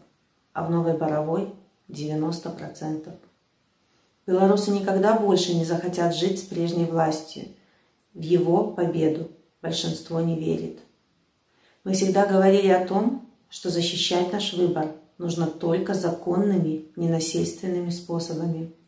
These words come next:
А мирный выход граждан на улицу власть превратила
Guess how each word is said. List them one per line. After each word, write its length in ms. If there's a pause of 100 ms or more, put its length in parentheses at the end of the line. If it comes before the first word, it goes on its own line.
(920)
А 120
мирный 360
выход 360
граждан 480
на 100
улицу 560 (340)
власть 360
превратила 760